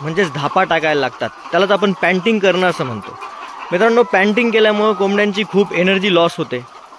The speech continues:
त्या फीड कन्झम्पशन थांबवतात, वॉटर इनटेक खूप वाढ-, वाढवतात, त्यांची बॉडी डिहायड्रेट होते, इलेक्ट्रोलाइट बॅलन्स बिघडतो आणि इव्हेंच्युअली त्यांचा मृत्यू होतो. आणि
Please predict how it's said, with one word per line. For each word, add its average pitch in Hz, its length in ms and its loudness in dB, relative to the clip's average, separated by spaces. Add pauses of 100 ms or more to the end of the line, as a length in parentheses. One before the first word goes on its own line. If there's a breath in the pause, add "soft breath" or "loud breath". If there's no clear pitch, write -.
(280)
त्या 185 100 2
फीड 196 280 0
कन्झम्पशन 196 560 2
थांबवतात, 160 440 2 (320)
वॉटर 170 300 2
इनटेक 208 280 2 (120)
खूप 233 260 0
वाढ-, 160 300 2
वाढवतात, 139 500 2 (460)
त्यांची 185 260 0
बॉडी 185 320 4
डिहायड्रेट 185 500 2
होते, 123 240 -2 (600)
इलेक्ट्रोलाइट 214 500 2
बॅलन्स 180 360 2
बिघडतो 165 460 0 (420)
आणि 185 180 0
इव्हेंच्युअली 208 460 2 (260)
त्यांचा 185 220 0
मृत्यू 165 400 0
होतो. 127 220 -8 (840)
आणि 190 160 0